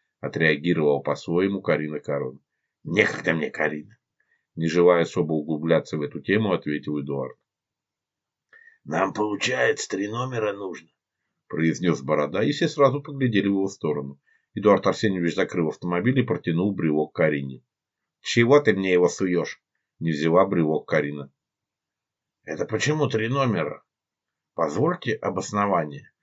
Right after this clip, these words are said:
отреагировал на слова Бородатого профессор. «Эдуарду Арсеньевичу с Кариной Карловной, вам, профессор,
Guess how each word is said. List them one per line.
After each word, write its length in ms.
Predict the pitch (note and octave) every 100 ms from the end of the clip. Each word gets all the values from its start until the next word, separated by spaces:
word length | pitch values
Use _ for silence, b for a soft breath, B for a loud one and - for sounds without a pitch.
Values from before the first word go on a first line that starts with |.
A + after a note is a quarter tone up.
| _ _
отреагировал 680 | - C#3 D3+ C3+ A2 G2+ F2+
на 80 | F2
слова 320 | E2 F#2 F2+
Бородатого 580 | D#2 E2+ D#2 F2+ F2+ F2+
профессор. 580 | F2 E2+ - E2 - C#2+ - _ _ _ _ _ _ _
«Эдуарду 560 | - D2 F2 G#2+ G#2+ G2+
Арсеньевичу 640 | G2 - B2 C3 B2+ G#2 G2+
с 100 | -
Кариной 440 | G2+ G2+ G#2 F#2+
Карловной, 520 | - G#2+ F#2 E2 D2+
вам, 300 | F2 G#2 B2+
профессор, 600 | C3 F#2 G#2+ A2 - -